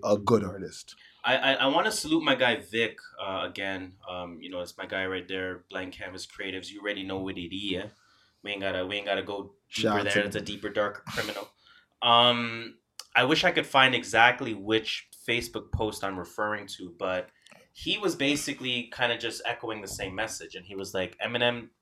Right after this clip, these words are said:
Speaker 2: finally, I'm not gonna say finally, but Eminem really put it together on this album.
Speaker 1: Mm-hmm.
Speaker 2: Really good beats.
Speaker 1: Yep.
Speaker 2: The lyricism is really good. It's not just, like, you're saying a whole bunch of nothing. Like, you're
Speaker 1: Mm-hmm.
Speaker 2: actually rapping. Uh, the features are really good on this. The production is really good on this.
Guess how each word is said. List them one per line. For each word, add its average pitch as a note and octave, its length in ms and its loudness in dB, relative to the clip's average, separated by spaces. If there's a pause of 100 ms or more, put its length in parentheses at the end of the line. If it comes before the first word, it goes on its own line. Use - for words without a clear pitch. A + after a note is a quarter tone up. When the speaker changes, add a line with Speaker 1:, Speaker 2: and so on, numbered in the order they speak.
(440)
Speaker 2:
finally, A#2+ 640 4
I'm A2+ 80 0
not D#3+ 120 4
gonna D3+ 80 -4
say G#2 120 -4
finally, G2 340 -2
but F2+ 160 -4
Eminem C3 400 0
really A#2+ 220 -2
put B2+ 160 -4
it - 80 -12
together A2 340 -2
on G#2+ 120 -2
this G2+ 140 -10
album. G2+ 420 0
Speaker 1:
Mm-hmm. A2 600 -8
Speaker 2:
Really A2+ 220 0
good A2 220 -4
beats. G#2 520 -8
Speaker 1:
Yep. G#2+ 280 -2 (140)
Speaker 2:
The G2+ 60 -8
lyricism A2 600 -2
is G2 140 -6
really G#2 240 -2
good. G#2 240 -2
It's G2 160 -8
not A2 180 0
just, - 240 -8
like, F#2+ 320 -4
you're G2+ 140 -6
saying G2+ 260 -4
a F#2+ 60 0
whole F#2+ 100 -2
bunch G2 220 -6
of F2+ 100 -14
nothing. G2 340 -6
Like, F#2 160 -6
you're C#3 120 2
Speaker 1:
Mm-hmm. G2+ 200 2
Speaker 2:
actually F3 160 4
rapping. G#2 520 -2 (420)
Uh, G2+ 120 -4
the F2+ 100 -10
features A#2+ 440 -8
are A2 120 0
really G#2+ 200 -4
good G#2+ 220 -4
on G#2 160 -2
this. G#2 280 -2
The A2+ 100 -12
production G#2+ 520 -6
is G2 120 -10
really G2+ 240 -6
good G2+ 160 -2
on F#2+ 160 -6
this. F2+ 420 -8